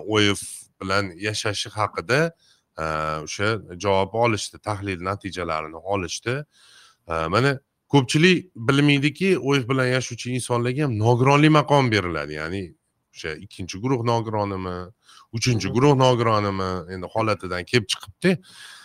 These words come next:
Speaker 1: E, ko'pchilik hayron qoldi shuni eshitdi. "E, ularga ham nogironlik ber-, pensiya to'laydimi ularga?" deyapti-da. E, umuman shu oif bilan yashovchi insonlar qanaqa huquqlari bor O'zbekistonda? Masalan, s-, mana oif sizda aniqlandi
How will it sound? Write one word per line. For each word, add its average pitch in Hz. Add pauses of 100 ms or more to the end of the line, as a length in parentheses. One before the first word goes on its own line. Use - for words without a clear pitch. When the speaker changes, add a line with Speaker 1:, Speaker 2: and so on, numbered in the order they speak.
(220)
Speaker 1:
E, 95 (260)
ko'pchilik 156
hayron 156
qoldi 156
shuni 90 (140)
eshitdi. 101 (180)
"E, 117
ularga 107
ham 170
nogironlik 123
ber-, 92
pensiya 147
to'laydimi 196
ularga?" 82
deyapti-da. 76 (680)
E, 95 (140)
umuman 147 (120)
shu -
oif 143
bilan 135
yashovchi 123 (320)
insonlar 107
qanaqa -
huquqlari 147
bor 98
O'zbekistonda? 78
Masalan, 104 (460)
s-, -
mana 110 (300)
oif 151 (220)
sizda 123
aniqlandi 113